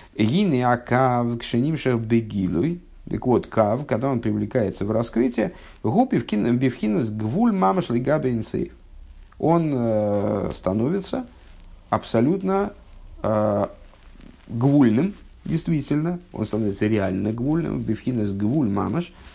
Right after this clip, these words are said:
по отношению к бесконечности, бесконечному. У мимену нимшаха хохма,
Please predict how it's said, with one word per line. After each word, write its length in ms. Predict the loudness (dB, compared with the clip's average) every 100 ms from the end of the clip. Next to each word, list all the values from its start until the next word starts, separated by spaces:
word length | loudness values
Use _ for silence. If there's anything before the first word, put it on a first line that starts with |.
| -2
по 100 | 2
отношению 480 | 2 2 2 2 2
к 40 | -2
бесконечности, 760 | -2 0 0 -2 -8 -12 -14 -20 -20 -20 -20 -20 -20 -20 -20 -12
бесконечному. 720 | -6 -2 0 0 -2 -10 -12 -16 -20 -20 -20 -20 -20 -20 -20 -20 -10 4
У 120 | 6
мимену 480 | 8 6 4 4 2
нимшаха 640 | 2 0 2 0 2 0
хохма, 640 | 0 0 0 2 0 0